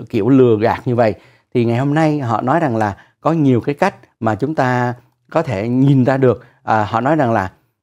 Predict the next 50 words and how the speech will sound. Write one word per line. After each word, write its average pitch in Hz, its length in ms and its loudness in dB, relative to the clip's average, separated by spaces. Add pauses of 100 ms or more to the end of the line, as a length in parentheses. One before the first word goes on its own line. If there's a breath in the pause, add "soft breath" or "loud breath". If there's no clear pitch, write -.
(180)
à, 113 440 0 (500)
nếu 160 360 2
mà 196 140 0
chúng 156 180 -6
ta 139 400 -2
nhận 143 380 0
được, 131 340 2 (280)
à, 127 120 -2
cái 170 160 0
điện 135 160 2
thoại 104 340 -2 (100)
rồi 98 180 -4
nói 139 260 0
rằng 117 180 -2
là 107 140 -2
chúng 165 220 -6
ta 131 180 0
là 110 220 -2
cái 131 160 -6 (140)
người 127 260 2
đang 120 260 -2
bị 117 160 -6
truy 139 140 0
nã 127 360 -2
từ 117 160 -2
cái 147 140 -4
cơ 131 220 0
quan 123 200 0
nào 107 120 -2
đó, 139 240 2 (480 soft breath)
thì 131 60 0
mình 123 140 2
lên 143 220 2
Google, 131 420 2 (140)
mình 107 120 -4
đánh 185 220 0
ngay 147 100 0
cái 156 80 -2
tên 139 220 0
cơ 131 220 2
quan 123 200 -2
đó, 139 340 2
mình 123 120 -2
gọi 123 300 0
thẳng 110 240 -6
tới 180 100 2
xe 151 160 -2
đó, 160 220 2
mình 131 140 0
hỏi 92 280 -2